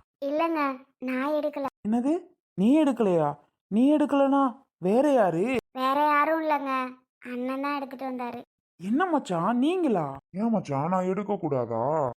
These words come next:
Speaker 2: அதுக்கு இல்ல, உங்ககிட்ட காசு.
Speaker 3: அதெல்லாம் காசு இன்னைக்கு போனஸ் கொடுத்தாக. அதான் சரி, அம்மு ரெண்டு மூணு நாளா ட்ரெஸ் வேணும்னு ஒரே ஆர்ப்பாட்டம். ஃபேமிலிக்கு எடுத்துட்டு போயிடலான்னு நினைச்சு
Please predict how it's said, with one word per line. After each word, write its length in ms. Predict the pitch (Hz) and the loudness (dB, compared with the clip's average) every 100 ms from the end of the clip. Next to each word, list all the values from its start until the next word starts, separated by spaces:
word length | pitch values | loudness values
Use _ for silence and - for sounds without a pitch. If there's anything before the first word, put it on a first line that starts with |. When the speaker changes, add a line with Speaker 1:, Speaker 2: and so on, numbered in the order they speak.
| - | -10
Speaker 2:
அதுக்கு 300 | 160 214 233 | -8 -6 -4
இல்ல, 440 | 247 247 233 - _ _ _ | 0 2 2 -2 _ _ _
உங்ககிட்ட 800 | 170 170 170 196 226 220 196 _ | -10 -8 -10 -6 -2 -2 -4 _
காசு. 760 | - 160 180 208 233 247 240 233 _ | -12 -10 -10 -10 -6 -4 -6 -8 _
Speaker 3:
அதெல்லாம் 920 | 147 147 151 180 175 165 175 170 147 _ _ _ _ | -4 0 2 2 4 2 2 0 -4 _ _ _ _
காசு 400 | - 147 165 180 | 2 2 2 0
இன்னைக்கு 280 | 170 160 165 | -4 -4 -4
போனஸ் 440 | 143 147 175 190 | 0 0 0 -2
கொடுத்தாக. 600 | 160 147 147 139 131 113 - _ _ _ - | -4 -2 0 0 -2 -4 -6 _ _ _ -6
அதான் 420 | 131 135 143 135 135 _ | -2 2 2 0 -4 _
சரி, 280 | - 135 131 - - | -8 -6 -6 -8 -8
அம்மு 400 | - 135 156 170 | -4 -2 0 0
ரெண்டு 240 | 151 143 147 | -2 -2 -4
மூணு 180 | 151 | -4
நாளா 340 | 147 139 151 160 - - _ _ - | -2 -2 0 -2 -4 -20 _ _ -2
ட்ரெஸ் 260 | 143 143 175 | -2 0 -2
வேணும்னு 440 | 165 147 139 156 | 0 -2 -2 -2
ஒரே 220 | 143 135 | -2 -2
ஆர்ப்பாட்டம். 720 | 147 131 135 135 143 135 131 - _ _ _ _ _ - | 0 0 0 0 -4 -2 -4 -4 _ _ _ _ _ 0
ஃபேமிலிக்கு 440 | 165 170 170 165 | 4 4 2 2
எடுத்துட்டு 420 | 185 165 156 - | 2 0 -2 -2
போயிடலான்னு 600 | 170 147 143 135 135 156 139 | 0 2 2 2 -2 -2 -4
நினைச்சு 560 | 131 131 190 185 160 | -4 -4 -2 -2 -4